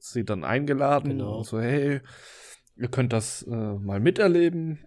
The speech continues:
Speaker 1: wie das so bei uns läuft. Und, ähm, ja, dann, dann kommen sie dort an und es ist alles sehr, sehr idyllisch.
Speaker 2: Fast schon zu
Speaker 1: Und
Speaker 2: idyllisch.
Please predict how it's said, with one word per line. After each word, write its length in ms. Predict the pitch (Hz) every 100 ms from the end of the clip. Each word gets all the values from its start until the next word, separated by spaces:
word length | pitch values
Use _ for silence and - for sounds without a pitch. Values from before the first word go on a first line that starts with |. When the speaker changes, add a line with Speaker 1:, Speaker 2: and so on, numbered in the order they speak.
| -
Speaker 1:
wie 100 | 120
das 320 | 110 - - -
so 260 | - 107
bei 180 | 98 104
uns 220 | 95 98
läuft. 520 | 139 147 156 - - _ - - - - _ _ _ _ _ _ _ _ _ _ _ _ _ _ _ _ _ _ _ _
Und, 520 | 170 170 175 - - 160
ähm, 560 | 160 156 160 151 156 - - - -
ja, 320 | 151 139 110 - - -
dann, 440 | 120 117 113 113 _ _ _ _
dann 180 | - 110
kommen 260 | - 139 139
sie 260 | 120 113
dort 300 | 113 104 -
an 300 | 135 165 180
und 240 | 170 127 113
es 140 | 110
ist 160 | 110 -
alles 640 | - 143 151 135 - - _ _ _
sehr, 680 | - - - - - 101 107
sehr 480 | - 113 110 107 -
idyllisch. 720 | 110 127 127 143 135 - - _ _ _ - - -
Speaker 2:
Fast 180 | 120 -
schon 160 | 107
zu 160 | - 202
Speaker 1:
Und 80 | 190
Speaker 2:
idyllisch. 520 | 156 113 110 98 -